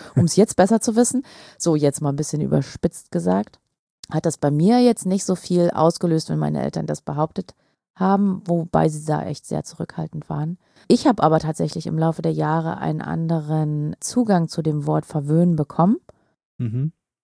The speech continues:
Speaker 1: und denke jetzt, das stimmt. Ich habe jetzt rückblickend unseren Kindern auch viele Dinge abgenommen, die sie hätten alleine tun können. Aus der eigenen Erfahrung heraus,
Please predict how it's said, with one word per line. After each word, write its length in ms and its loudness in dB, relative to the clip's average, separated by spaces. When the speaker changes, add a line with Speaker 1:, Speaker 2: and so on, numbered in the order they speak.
Speaker 1:
und 440 4
denke 260 6
jetzt, 500 4
das 300 4
stimmt. 760 2
Ich 240 -4
habe 720 4
jetzt 340 0
rückblickend 680 0
unseren 520 4
Kindern 580 0
auch 300 2
viele 300 -4
Dinge 320 -2
abgenommen, 1120 2
die 100 -2
sie 160 -2
hätten 220 -2
alleine 380 -2
tun 260 -6
können. 320 -10
Aus 380 4
der 320 4
eigenen 300 4
Erfahrung 560 0
heraus, 880 0